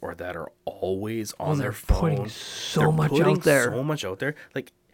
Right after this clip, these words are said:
Speaker 1: have you ever noticed when you sit down and have coffee with them,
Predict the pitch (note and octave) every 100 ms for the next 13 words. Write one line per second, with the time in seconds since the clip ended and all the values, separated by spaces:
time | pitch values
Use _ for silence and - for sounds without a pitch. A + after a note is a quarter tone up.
0 | - - B2+ A#2+ C3 D#3+ B2 F2 F2 -
1 | - - G2 F#2 - - A2+ F#2+ F#2+ -
2 | - F2+ - G2 G2 G#2 G2+